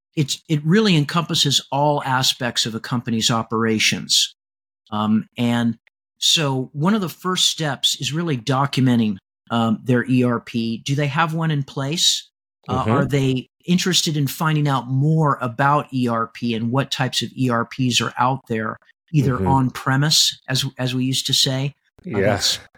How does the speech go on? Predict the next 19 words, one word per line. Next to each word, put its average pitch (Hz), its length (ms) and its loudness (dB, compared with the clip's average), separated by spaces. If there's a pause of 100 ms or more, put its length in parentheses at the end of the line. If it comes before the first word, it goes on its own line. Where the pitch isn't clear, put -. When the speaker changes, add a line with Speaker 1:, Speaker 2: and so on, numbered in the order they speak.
Speaker 1:
shrink-wrapped 147 680 -2
software 139 680 -4
that's 131 240 -6
installed 131 580 0
on, 117 260 -2 (300)
on 110 120 -4
servers 131 600 -2
that, 120 240 -6
you 120 100 -6
know, 110 160 -4
coexist 131 840 -2
or 107 200 -8 (340)
are 120 120 -2
located 131 600 0
right 127 180 2
on 127 120 2
the 120 80 2
company's 127 480 0
property, 127 680 0